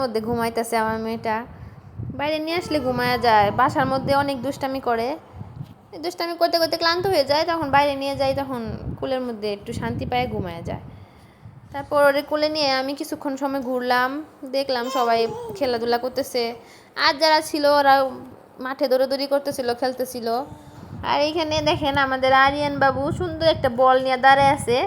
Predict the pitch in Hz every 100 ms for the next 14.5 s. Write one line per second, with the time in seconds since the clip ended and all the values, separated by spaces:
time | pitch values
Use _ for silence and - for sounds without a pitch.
0 | - - - - 277 262 254 262 262 285
1 | 294 269 262 254 262 262 254 269 233 240
2 | 247 240 233 247 247 254 220 220 339 -
3 | - - - - _ 370 370 370 403 403
4 | 403 370 370 370 349 349 339 302 370 311
5 | 311 294 285 302 302 320 330 320 254 269
6 | 294 285 262 254 247 254 254 - - -
7 | - - 285 285 277 262 277 294 294 294
8 | 302 311 294 254 254 285 285 277 240 269
9 | 262 247 240 247 285 269 277 214 240 254
10 | 247 277 247 240 330 - - - - -
11 | 269 269 294 330 - 247 269 269 285 254
12 | 254 269 269 285 311 320 262 269 277 294
13 | 240 240 214 - - - - - - -
14 | 240 262 285 247